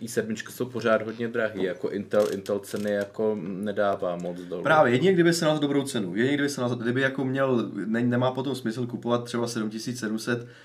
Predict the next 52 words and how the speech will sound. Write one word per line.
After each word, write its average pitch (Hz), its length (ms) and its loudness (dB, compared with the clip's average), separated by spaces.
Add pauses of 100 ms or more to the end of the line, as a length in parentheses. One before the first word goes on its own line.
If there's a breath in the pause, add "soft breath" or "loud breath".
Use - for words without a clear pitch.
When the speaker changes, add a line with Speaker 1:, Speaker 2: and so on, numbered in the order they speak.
(360 loud breath)
Speaker 2:
K 107 300 0
za, 107 400 2 (100)
pff, - 260 -18
třeba - 440 -2
osm 110 360 -2
a - 60 0
půl 120 180 -2
tisíce, 110 640 0 (260 loud breath)
když 110 180 0
za 110 100 4
tu, 117 260 2
za 110 140 0
tu 123 120 -4
cenu 113 280 0
se 117 120 -4
dá 113 120 2
koupit 107 320 0
prostě 110 240 -2
Speaker 1:
Novější 107 580 4
se 113 60 6
Speaker 2:
osm 113 120 4
tisíc 104 160 4
sedm - 20 0
set, 110 160 4
Speaker 1:
o 113 60 4
čtyři, 107 260 4
Speaker 2:
že 113 60 6
jo? 110 140 2
Speaker 1:
má 107 140 2
o 104 100 0
čtyři 107 220 -2
vlákna 101 380 2
víc, 98 160 -6
Speaker 2:
A 110 60 0
má 117 180 4
o 113 40 6
Speaker 1:
že 117 60 0
jo? - 20 -4
Speaker 2:
čtyři, 117 220 0
o 101 180 -4 (240)
čtyři 113 280 -4
vlákna 110 540 -2
víc, 104 300 -6
ne, 101 160 -4
o 95 80 -6
čtyři 104 260 -12
ne, 95 260 -8 (100)
o, 98 60 -12
Speaker 1:
O 92 560 -12
Speaker 2:
jo, 143 160 8
o - 20 10
Speaker 1:
čtyři 139 60 8